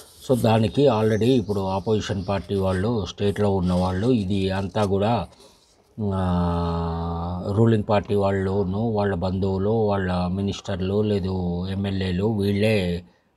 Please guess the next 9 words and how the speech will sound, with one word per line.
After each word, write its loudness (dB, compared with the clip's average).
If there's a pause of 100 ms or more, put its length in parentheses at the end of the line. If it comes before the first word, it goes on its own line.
అందరూ 4
అన్నీ 2
కొనేసుకొని 0
ఇప్పుడు 2 (580)
ట్రిపుల్ 0
వన్ 4
జీవో 2
అనేసి -4
ఎత్తేసారు. -2